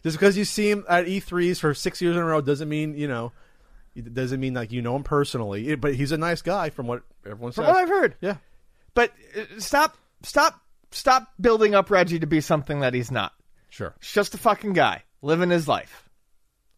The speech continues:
Speaker 1: But that tweet got forty-two thousand likes and eight thousand retweets.
Speaker 2: Well, I hope they go buy a lot of groceries with that clout.
Speaker 1: And then the other two guys, uh, who are they again? Uh, Bill Simon and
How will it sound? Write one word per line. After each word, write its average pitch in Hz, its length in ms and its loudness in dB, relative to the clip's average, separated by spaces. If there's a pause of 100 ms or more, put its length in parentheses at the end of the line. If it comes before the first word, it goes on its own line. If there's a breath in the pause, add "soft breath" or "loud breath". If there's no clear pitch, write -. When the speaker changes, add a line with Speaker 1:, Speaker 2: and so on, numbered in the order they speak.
Speaker 1:
But 180 220 4
that 180 120 2
tweet 180 240 -2
got 160 180 -2
forty-two 160 520 -6
thousand 147 600 -4
likes 120 300 -6
and 104 160 -12
eight 123 220 -12
thousand 117 340 -6
retweets. 104 220 -10
Speaker 2:
Well, 147 280 2
I 151 200 4
hope 170 260 2
they 180 220 4
go 185 160 4
buy 190 180 6
a 190 80 6
lot 196 160 4
of 202 60 -2
groceries 254 420 2
with - 80 -6
that 170 200 2
clout. 160 320 2 (1400)
Speaker 1:
And 127 140 -4
then 127 120 -2
the 131 100 0
other 175 140 2
two 151 180 -4
guys, 127 400 2
uh, 117 100 -6
who 127 140 0
are 143 60 4
they 151 100 2
again? 147 260 -4
Uh, 110 200 -4 (320)
Bill 151 200 4
Simon 180 480 -2
and 110 240 -6